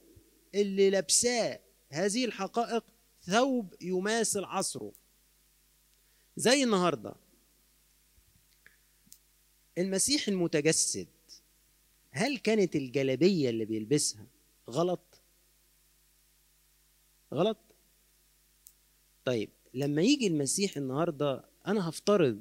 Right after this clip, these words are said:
إنه كان تجسد في القرن الواحد وعشرين، كان هيلبس إيه؟ هيلبس اللبس اللي الناس إيه؟ لابساه، لأنه اللبس في حد ذاته ده، هل في ده غلط؟ هل ده في خطية معينة؟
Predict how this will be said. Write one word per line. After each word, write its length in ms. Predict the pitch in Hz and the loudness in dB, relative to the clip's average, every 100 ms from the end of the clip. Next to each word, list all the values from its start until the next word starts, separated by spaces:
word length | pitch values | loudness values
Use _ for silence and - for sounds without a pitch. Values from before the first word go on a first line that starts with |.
| - | -4
إنه 200 | 147 139 | -4 -2
كان 240 | 185 185 160 | -2 -2 -2
تجسد 680 | 143 185 - - 185 156 - | -2 0 -2 0 -2 -4 -8
في 100 | 147 | -8
القرن 480 | 135 - 180 156 | -6 -2 0 0
الواحد 360 | 135 147 165 131 | 0 0 -2 -2
وعشرين، 540 | 120 113 113 104 92 - _ _ _ - - _ _ _ | -4 -4 -4 -6 -6 -12 _ _ _ -20 -20 _ _ _
كان 160 | 208 214 | 2 4
هيلبس 480 | 180 202 156 139 127 | 6 4 4 0 2
إيه؟ 180 | 120 - _ _ _ _ _ _ _ _ _ _ _ _ _ _ _ _ _ _ _ _ _ _ _ _ _ _ _ _ | 0 -2 _ _ _ _ _ _ _ _ _ _ _ _ _ _ _ _ _ _ _ _ _ _ _ _ _ _ _ _
هيلبس 440 | 127 226 202 - 156 | 0 2 2 0 0
اللبس 340 | 139 165 147 | 0 -2 -2
اللي 100 | 131 | -2
الناس 260 | 123 131 - | -2 -2 -4
إيه؟ 220 | 120 113 _ _ _ _ _ - | -6 -6 _ _ _ _ _ -8
لابساه، 500 | 131 127 226 240 147 | -4 -2 0 -2 -2
لأنه 300 | 131 147 156 | 0 2 4
اللبس 300 | 170 240 - | 4 2 2
في 100 | 147 | 0
حد 220 | 147 175 | -2 -2
ذاته 320 | 147 156 147 127 | 0 0 0 0
ده، 160 | 120 | 2
هل 160 | 139 190 | 2 0
في 180 | 208 196 | -2 0
ده 120 | 160 | 0
غلط؟ 320 | 143 208 196 _ _ _ _ _ _ _ _ | 2 0 0 _ _ _ _ _ _ _ _
هل 180 | 156 175 | -2 2
ده 140 | 185 | 4
في 160 | 180 196 | 4 0
خطية 360 | 160 160 196 175 | 0 2 2 4
معينة؟ 460 | 156 165 190 160 | 0 0 -2 -4